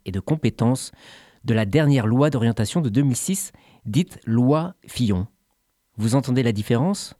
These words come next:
Maintenant, le socle prend en compte la dimension de culture. Est-ce nouveau ? Le socle est-il le minimum que les élèves doivent connaître ? Ce socle commun, apparu au sein de l'Éducation nationale pour la première fois en deux mille six,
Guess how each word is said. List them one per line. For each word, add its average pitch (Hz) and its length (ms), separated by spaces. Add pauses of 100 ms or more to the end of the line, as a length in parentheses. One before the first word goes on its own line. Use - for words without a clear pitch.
(300)
Maintenant, 123 400
le 95 80
socle 185 500 (640)
prend 180 160
en 127 100
compte - 440
la 113 100
dimension 98 400
de 113 60
culture. - 640 (380)
Est-ce - 220
nouveau ? 101 420 (400)
Le 113 80
socle 127 300
est-il 139 320
le 120 80
minimum 139 420
que 127 100
les 110 200
élèves 113 200
doivent 107 200
connaître ? 120 480 (1160)
Ce - 160
socle 151 320
commun, 160 320
apparu 123 360
au 107 100
sein 135 180
de 135 40
l'Éducation 107 440
nationale 107 460
pour - 160
la 92 80
première 107 380
fois 101 160
en - 20
deux 92 120
mille 101 120
six, - 460